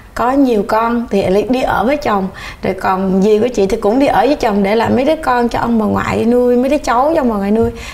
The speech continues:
Thì giống như tụi chị ở chung một nhà, rồi bắt đầu hát hò là chị phải nuôi em, mà ẵm em, mà nội là cái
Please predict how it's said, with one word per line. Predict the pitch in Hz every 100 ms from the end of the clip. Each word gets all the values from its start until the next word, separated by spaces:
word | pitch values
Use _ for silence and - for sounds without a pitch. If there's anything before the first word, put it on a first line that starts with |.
| -
Thì | 190
giống | 214 269
như | 254
tụi | 233 208
chị | - 196
ở | 202 226
chung | 240
một | 214 185
nhà, | 196 196 196 - - - - 208
rồi | 190 190
bắt | 220 -
đầu | 190
hát | 196 247 320 -
hò | 214 202 190
là | 190
chị | 190 185
phải | 226
nuôi | 240 247
em, | 254 226 233 233 233 - - -
mà | 226 -
ẵm | 196 208 302 370
em, | - 247 233
mà | 214
nội | 233 208
là | 214
cái | 220